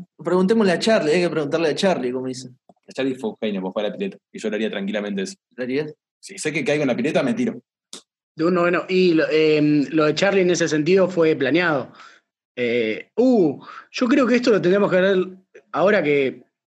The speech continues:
Speaker 3: ya sacamos trapito al sol, eh,
Speaker 1: <laughs>
Speaker 3: como hacemos todos los capítulos, porque no, no,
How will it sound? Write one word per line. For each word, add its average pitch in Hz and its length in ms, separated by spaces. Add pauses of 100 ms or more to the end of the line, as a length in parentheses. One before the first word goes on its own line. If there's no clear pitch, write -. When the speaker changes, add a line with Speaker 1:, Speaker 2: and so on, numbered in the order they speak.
(160)
Speaker 3:
ya 160 180
sacamos 147 340
trapito 151 320
al 147 100
sol, 180 320 (340)
eh, - 420 (100)
Speaker 1:
<laughs> - 100
Speaker 3:
como 156 160
hacemos 165 340
todos 196 340
los - 100
capítulos, 165 540
porque 127 220
no, 143 360 (380)
no, 139 200